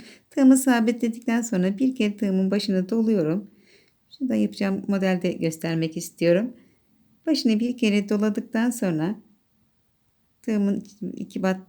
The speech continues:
zincirlerimizi iki zincir çekerekten hazırlamıştım. Şimdi ikisini bir,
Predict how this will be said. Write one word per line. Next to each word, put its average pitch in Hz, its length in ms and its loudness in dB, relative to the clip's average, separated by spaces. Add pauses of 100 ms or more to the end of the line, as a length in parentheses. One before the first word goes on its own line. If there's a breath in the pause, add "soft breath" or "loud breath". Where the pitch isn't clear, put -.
(120)
zincirlerimizi 185 720 -2
iki 202 140 -4
zincir 185 220 0
çekerekten 185 560 -2
hazırlamıştım. 160 800 -4 (300 loud breath)
Şimdi - 200 -6
ikisini 220 540 0
bir, 254 320 -2